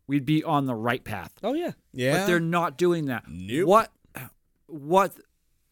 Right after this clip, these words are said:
Speaker 1: the reason why I say T V shows is because they have to fill in the gaps from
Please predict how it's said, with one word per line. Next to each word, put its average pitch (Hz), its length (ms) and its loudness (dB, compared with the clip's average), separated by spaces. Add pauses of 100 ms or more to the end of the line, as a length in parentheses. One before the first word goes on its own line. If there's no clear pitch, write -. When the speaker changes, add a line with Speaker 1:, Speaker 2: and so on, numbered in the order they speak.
(120)
Speaker 1:
the 147 120 -4
reason 220 260 4
why 202 220 4
I 190 60 2
say 180 200 -2
T 175 240 -6
V 170 180 -6
shows 190 440 -2 (320)
is 160 140 -6
because 165 400 -4
they 160 80 -2
have 185 240 0
to 220 80 -4
fill 214 260 2
in 190 120 0
the 165 100 -4
gaps 151 420 -2
from 135 400 -2